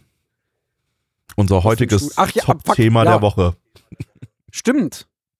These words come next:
Speaker 2: Stimmt. Hab ich mich, das hab ich sogar ja auch mitbekommen, ja. Und zwar ein Studio, das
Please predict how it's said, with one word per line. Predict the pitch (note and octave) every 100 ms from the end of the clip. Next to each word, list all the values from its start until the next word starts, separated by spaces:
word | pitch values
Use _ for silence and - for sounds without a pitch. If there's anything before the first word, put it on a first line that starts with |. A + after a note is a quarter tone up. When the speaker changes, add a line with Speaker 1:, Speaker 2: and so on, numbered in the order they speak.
| _
Speaker 2:
Stimmt. | - A3 F4+ D#4 C#3+ -
Hab | E3+
ich | F#3
mich, | G3+ F3 F#3
das | F#3 A#3
hab | C#4+
ich | B3+
sogar | A#3+ A#3+ A3+
ja | G#3+
auch | A#3 G#3
mitbekommen, | D#3 C3 C3 A#2+
ja. | C3 D3 - _ _ _ -
Und | F#3
zwar | A3
ein | G3+
Studio, | - A3+ A3+ G#3
das | F#3+ -